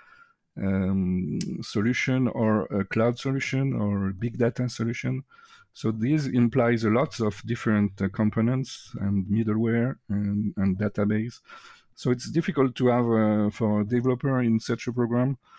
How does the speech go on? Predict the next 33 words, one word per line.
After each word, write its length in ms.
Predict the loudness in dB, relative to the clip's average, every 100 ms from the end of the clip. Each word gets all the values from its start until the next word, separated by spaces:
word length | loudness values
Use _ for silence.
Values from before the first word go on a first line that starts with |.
| -20 _ _ -16
it's 160 | -14 -8
difficult 460 | -6 -2 -2 -2
to 140 | 0 2
have 180 | 2
a 80 | 0
complete 380 | 2 0 0 -4
view 500 | 0 0 2 0 -2
and 360 | 0 2 2 2
a 460 | 2 2 0 -2 -4
general 460 | 0 2 4 2 2
understanding 680 | 2 2 0 0 2 2 0
of 100 | -2
what 180 | -4 -2
the 80 | -4
software 500 | -4 -4 0 0 0
is 140 | -4 -8
actually 340 | -10 -4 -4
doing. 440 | 0 -2 -2 -4 -12 _ _
So 180 | -4 -2
the 220 | 0 -2 -2
developer 460 | -4 2 2 4 4
will 300 | 4 2 0
help 380 | 2 2 2 -2 _ -20 -20 _ _ _
and, 320 | 0 2 4 4
uh, 460 | 4 4 2 2
will 220 | 0 0
help 260 | 0 -2 0
contributing 960 | -2 0 0 0 0 -2 -2 0 0 0
in, 300 | 0 4 4
uh, 380 | 4 2 0 0
knowledge, 440 | 2 2 0 0
uh, 400 | 0 0 0 -4
sharing. 520 | -4 0 0 0 -4